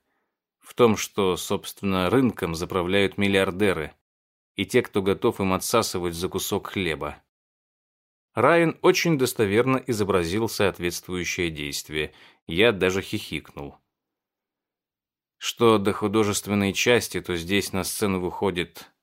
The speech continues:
ваш покорный слуга и ему подобные. То есть непосредственно люди искусства», — сказал он. «А для нас главная цель выразить». Он замялся, как-то неопределённо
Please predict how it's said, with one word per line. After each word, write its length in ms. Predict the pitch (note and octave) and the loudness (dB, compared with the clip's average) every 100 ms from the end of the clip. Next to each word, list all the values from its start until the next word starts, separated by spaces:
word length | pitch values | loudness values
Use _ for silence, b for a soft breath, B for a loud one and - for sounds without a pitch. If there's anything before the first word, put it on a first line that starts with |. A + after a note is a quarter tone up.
| - | -6
ваш 300 | F#2 G2+ - | 0 0 2
покорный 460 | F#2+ - G2+ F#2+ | -2 0 0 0
слуга 540 | F2+ - G2 F2 D2+ - _ _ - | -4 -2 -2 -2 -6 -8 _ _ -4
и 100 | G2+ | -2
ему 240 | F#2+ F#2+ | 0 0
подобные. 720 | F#2 E2+ E2 D2 D2 D2 - _ _ _ _ _ _ _ | -2 -2 -4 -4 -12 -12 -14 _ _ _ _ _ _ _
То 120 | - | 0
есть 460 | G#2 E2+ - - - - | 2 2 -2 -8 -16 -4
непосредственно 920 | G2+ G#2 G2 - A2 G#2 - F#2 F2 | -2 0 0 0 0 0 -2 -6 -4
люди 340 | F2 G2 F2+ E2+ | -4 -4 -6 -6
искусства», — 760 | F#2 - A#2 G2+ - D#2 D2 _ | -8 -8 -8 -8 -8 -10 -12 _
сказал 480 | - - E2+ D#2+ D#2 | -14 -6 -6 -4 -4
он. 240 | D2 C#2+ - _ _ _ _ _ _ _ _ | -6 -8 -16 _ _ _ _ _ _ _ _
«А 100 | G2 | -2
для 180 | G2+ A2 | 0 2
нас 280 | B2+ C#3+ G2+ | 4 4 2
главная 480 | G2+ A2 G2+ F#2+ F#2 | 4 4 4 2 0
цель 300 | - G2+ F2 | 0 0 -2
выразить». 680 | F2 C#3 A#2 E2+ E2 - - b b b b b b _ _ - | 0 2 4 2 -4 -10 -16 b b b b b b _ _ -2
Он 200 | G2+ F#2+ | 0 2
замялся, 640 | G2+ G2+ B2+ C3+ - A#2 | 2 4 4 2 0 -4
как-то 400 | A2 G2 - G2+ | -2 -4 -2 0
неопределённо 920 | G2+ G2 G2 G2 G#2+ G#2+ G2+ G2 F2 | 2 0 -2 0 2 4 4 2 -2